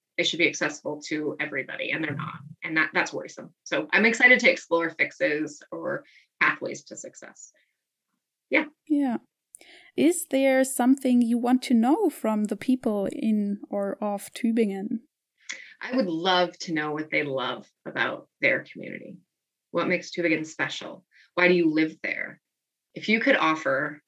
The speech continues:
Speaker 1: two or three pieces of advice to your sister city across the pond, what would you offer to us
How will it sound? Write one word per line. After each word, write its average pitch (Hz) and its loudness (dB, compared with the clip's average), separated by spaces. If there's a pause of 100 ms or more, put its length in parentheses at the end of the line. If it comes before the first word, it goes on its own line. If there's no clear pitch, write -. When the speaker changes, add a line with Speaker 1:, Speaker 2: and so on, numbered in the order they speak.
Speaker 1:
two 170 2
or 175 8
three 165 2
pieces 156 -4
of 147 -6
advice - -10 (260)
to 165 0
your 156 4
sister - -6
city - -6
across - -6
the - -20
pond, - -14 (520)
what 131 4
would 233 2
you 233 0
offer 214 -2
to 160 -2
us - -8